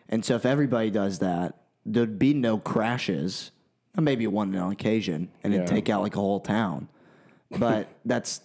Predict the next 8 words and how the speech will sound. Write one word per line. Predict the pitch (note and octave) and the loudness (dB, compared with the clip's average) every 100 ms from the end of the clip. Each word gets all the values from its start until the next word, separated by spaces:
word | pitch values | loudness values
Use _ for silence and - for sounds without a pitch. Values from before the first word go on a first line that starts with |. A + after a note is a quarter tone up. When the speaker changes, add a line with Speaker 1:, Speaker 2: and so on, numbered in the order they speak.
| - | -4
Speaker 1:
you | A2+ | 0
know, | A2+ F#2+ - | 0 -2 0
their | C3 | 2
risk | B2+ B2 - | 2 0 0
with | A#2 A2 | 0 2
everything. | E3 - F2 D#2 - - - _ _ _ _ | 2 0 -4 -6 -10 -18 -20 _ _ _ _
And | - | -6
so | - G2+ | -2 -2